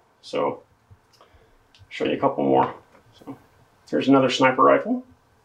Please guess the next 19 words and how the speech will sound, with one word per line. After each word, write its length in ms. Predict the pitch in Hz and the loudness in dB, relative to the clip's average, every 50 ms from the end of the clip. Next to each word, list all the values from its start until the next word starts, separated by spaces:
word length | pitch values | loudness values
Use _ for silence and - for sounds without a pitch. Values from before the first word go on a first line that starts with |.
| _ _ _ _ _ _ _ _ _ _ - | _ _ _ _ _ _ _ _ _ _ 2
We 80 | 156 | 4
can 120 | 139 143 123 | 4 6 6
take 260 | - 190 226 - - | 8 6 6 6 6
this 460 | - - - - - - - - - _ - | 4 4 4 4 0 -4 -6 -8 -14 _ -6
and 440 | 67 65 65 65 67 69 69 - - - - | -4 -2 0 0 0 -2 -2 -4 -8 -8 -8
we 80 | 78 - | -4 -2
can 120 | - 82 | -2 -2
just 240 | - 120 120 - - | -2 -2 -2 0 0
use 220 | 135 139 131 127 127 | 2 2 0 0 0
this 220 | 160 196 196 - | -2 -2 -2 0
guy 300 | - 110 110 113 - - - - _ _ _ _ _ _ _ _ _ _ _ _ _ _ _ _ _ _ - - - - _ _ _ _ _ _ _ _ _ _ _ _ _ - _ _ - | 2 2 2 2 0 -2 -8 -14 _ _ _ _ _ _ _ _ _ _ _ _ _ _ _ _ _ _ -20 -20 -20 -20 _ _ _ _ _ _ _ _ _ _ _ _ _ -20 _ _ -8
like 200 | - - - - | -6 -2 2 4
that. 340 | 143 151 - - - - - _ _ _ _ _ _ _ _ _ _ - - - _ _ _ - - - - - | 6 6 6 4 0 -8 -16 _ _ _ _ _ _ _ _ _ _ -20 -20 -20 _ _ _ -20 -20 -20 -14 -12
We 100 | - - | -8 -6
go 200 | - - - - - | -4 -4 -4 -4 -4
here, 300 | - 185 202 208 202 - - _ _ _ _ _ _ _ _ - - - - - _ _ _ _ | -2 -2 0 -2 -2 -6 -12 _ _ _ _ _ _ _ _ -16 -16 -16 -20 -20 _ _ _ _
we 80 | - 131 | -14 -4
go 180 | - 135 123 - | 0 0 0 0
here. 380 | - - 185 202 208 214 208 | -2 -2 0 0 0 -2 -2